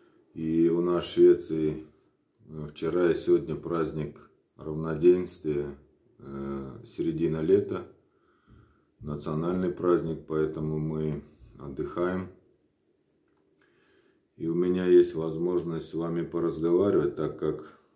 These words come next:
э, я в данный момент пришёл в баню.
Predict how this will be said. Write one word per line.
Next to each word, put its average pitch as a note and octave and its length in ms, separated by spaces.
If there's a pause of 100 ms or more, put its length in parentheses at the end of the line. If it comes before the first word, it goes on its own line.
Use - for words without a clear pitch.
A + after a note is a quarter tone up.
(220)
э, D2 540
я D#2 200
в D#2 80
данный E2+ 300
момент E2+ 480
пришёл E2+ 420
в D2+ 100
баню. F2 440